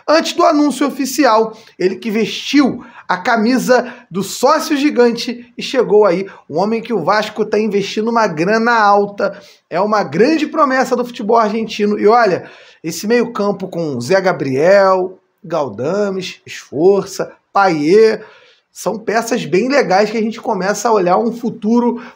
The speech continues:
pra melhorar esse meio campo. Então tá na hora, hein, Vascão? Buscar alguns pontas aí, quem sabe mais um meia. Seria legal pra gente ter um Vasco cada vez mais forte. Mas e aí? O que que o nosso querido Esforza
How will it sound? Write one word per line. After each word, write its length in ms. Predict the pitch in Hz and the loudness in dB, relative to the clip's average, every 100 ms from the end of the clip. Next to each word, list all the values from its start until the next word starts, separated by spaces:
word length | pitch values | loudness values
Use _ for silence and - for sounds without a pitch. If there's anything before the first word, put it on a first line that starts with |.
| _ | _
pra 160 | 226 220 | 0 2
melhorar 400 | 214 220 196 202 | 2 4 4 2
esse 220 | 196 190 | -2 -2
meio 220 | 185 208 | -2 -2
campo. 380 | 190 160 156 175 - | -4 -8 -8 -12 -14
Então 140 | - 135 | -12 -4
tá 100 | 214 | 0
na 140 | 262 | 4
hora, 160 | 254 269 | 4 4
hein, 60 | |
Vascão? 360 | 240 220 - 147 | 0 -2 -6 -8
Buscar 340 | 131 - - | -8 -10 -6
alguns 300 | 202 190 190 | -4 -4 -8
pontas 480 | - 147 175 190 170 | -10 -8 -6 -4 0
aí, 180 | 151 160 | 2 0
quem 200 | 180 196 | 0 -4
sabe 260 | - 190 180 | 0 0 2
mais 240 | 180 175 | 2 0
um 140 | 165 | 0
meia. 600 | 135 147 208 220 208 208 - _ _ _ _ | -2 2 4 4 4 0 -10 _ _ _ _
Seria 280 | - 156 196 | -8 -4 -2
legal 480 | 196 151 160 165 - _ - | -2 0 2 2 -4 _ -6
pra 160 | 170 | -2
gente 340 | 156 160 - - | -2 -4 -10 -6
ter 320 | 165 165 156 - - | -2 0 -2 -6 -10
um 180 | 185 165 | -4 0
Vasco 320 | 151 160 - | 2 0 -2
cada 220 | 165 160 | -4 -2
vez 160 | 143 143 | -2 -4
mais 200 | 165 - | -4 -6
forte. 380 | - - 110 190 | -8 -10 -8 -2
Mas 240 | 240 240 - - | -2 -2 -8 -4
e 80 | 349 | 0
aí? 320 | 311 233 120 - _ _ - | 2 2 -2 -10 _ _ -12
O 80 | 247 | -8
que 180 | 247 330 | -2 -2
que 120 | 330 | 0
o 80 | 277 | 0
nosso 260 | 277 - | 0 0
querido 300 | - 247 254 | -2 -2 -2
Esforza 840 | 226 - - 269 247 170 151 120 | -4 -6 0 4 4 2 -2 -2